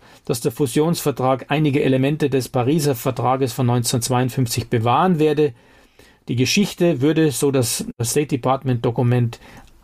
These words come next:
jedenfalls eines Tages in Rechnung stellen, dass die hohe Behörde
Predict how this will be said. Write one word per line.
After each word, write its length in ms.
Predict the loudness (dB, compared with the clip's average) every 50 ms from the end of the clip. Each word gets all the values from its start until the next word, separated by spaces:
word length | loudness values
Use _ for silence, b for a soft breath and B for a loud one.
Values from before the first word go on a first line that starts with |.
| -14 -4
jedenfalls 640 | 0 2 2 2 2 0 0 0 -2 -2 -2 -2 0
eines 320 | 0 2 2 2 0 0
Tages 340 | 0 0 0 0 0 -2 -2
in 160 | -2 0 0
Rechnung 420 | 0 2 2 2 2 2 2 2 0
stellen, 500 | 0 0 2 2 4 4 4 2 0 -2 B B B B B B B B B -4
dass 160 | -4 -2 0
die 140 | 0 0 2
hohe 220 | 4 4 4 2
Behörde 560 | 2 2 2 2 2 2 2 2 2 2 0